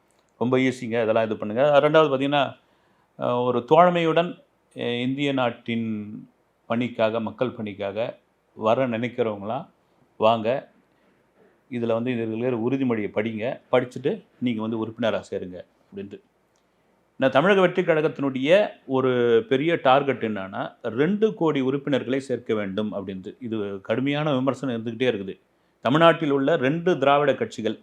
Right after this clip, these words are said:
திமுக, அண்ணா திமுக, ரெண்டு கோடி பேர் உறுப்பினர்கள் இருக்காங்களா அப்படின்றது இருக்காங்க, ரைட், வச்சுப்போம். விஜய் இப்பதான் வந்திருக்காரு, ஒரு ஸ்டெப் எடுத்து வச்சிருக்காரு. எல் கே ஜி படிக்கிற ஒரு குழந்தையா உள்ள வந்திருக்காரு. இதுக்குள்ள எப்படிங்க ரெண்டு கோடி பேர் அப்படின்றது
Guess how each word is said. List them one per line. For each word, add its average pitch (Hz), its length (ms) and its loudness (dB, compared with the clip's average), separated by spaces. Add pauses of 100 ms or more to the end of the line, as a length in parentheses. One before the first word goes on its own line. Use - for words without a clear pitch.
திமுக, 139 320 -6
அண்ணா 123 200 -4
திமுக, 110 480 -8
ரெண்டு 139 340 -4
கோடி 135 180 -2
பேர் 135 140 -2
உறுப்பினர்கள் 123 520 -2
இருக்காங்களா 117 720 -4 (220)
அப்படின்றது 135 400 -6
இருக்காங்க, 135 500 0
ரைட், 123 220 0
வச்சுப்போம். 120 420 -8 (760)
விஜய் 165 300 6
இப்பதான் 175 320 8
வந்திருக்காரு, 156 520 4
ஒரு 135 240 2
ஸ்டெப் 143 160 -2
எடுத்து 139 340 0
வச்சிருக்காரு. 117 300 0
எல் 135 260 2
கே 160 200 2
ஜி 135 440 -2
படிக்கிற 120 580 0
ஒரு 107 180 -2
குழந்தையா 131 420 0
உள்ள 120 300 2
வந்திருக்காரு. 101 360 -6
இதுக்குள்ள 117 440 -6
எப்படிங்க 143 360 -6
ரெண்டு 123 280 -4
கோடி 123 240 -6
பேர் 123 180 -4
அப்படின்றது 117 1040 -8